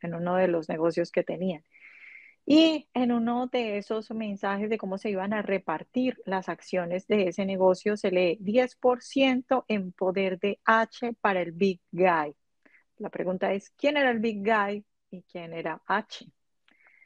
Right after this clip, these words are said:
Bueno, pues Bobulinski, el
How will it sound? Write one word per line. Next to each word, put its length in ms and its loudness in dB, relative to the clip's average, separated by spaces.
Bueno, 220 4
pues 200 0
Bobulinski, 880 -4
el 400 -8